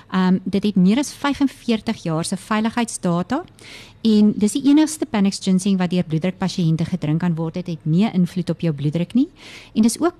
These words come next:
baie ideaal vir diabetes, ook om hulle energie en immuunsysteem en ook natuurlik bloedsirkulasie is beter met, ehm, Ginsana. En dan ook, ehm, hartpasiënte te help, veral die wat na 'n hartoperasie moet verder en,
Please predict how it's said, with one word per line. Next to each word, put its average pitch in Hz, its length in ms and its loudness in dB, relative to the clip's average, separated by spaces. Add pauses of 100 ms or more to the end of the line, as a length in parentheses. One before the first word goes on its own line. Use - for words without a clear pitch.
baie 185 320 2
ideaal 175 380 2
vir 202 160 -2
diabetes, 175 720 0 (140)
ook 254 240 0
om 240 100 6
hulle 180 220 2
energie 196 520 0
en 202 140 2
immuunsysteem 185 960 0
en 220 240 2 (320)
ook 240 200 0
natuurlik 214 400 0 (200)
bloedsirkulasie 190 840 -2
is - 220 -4
beter 156 340 -2
met, 151 140 -2 (140)
ehm, 151 340 -2 (460)
Ginsana. 156 580 0 (320)
En 196 140 4
dan 185 280 4
ook, 226 340 2
ehm, 185 340 0
hartpasiënte 160 840 -2
te 170 100 -4
help, 151 280 -2
veral 240 300 -2
die 233 120 0
wat 214 140 -2
na 175 360 2
'n 185 100 0
hartoperasie 160 720 -2
moet 156 180 -2
verder 170 460 -2
en, 151 260 0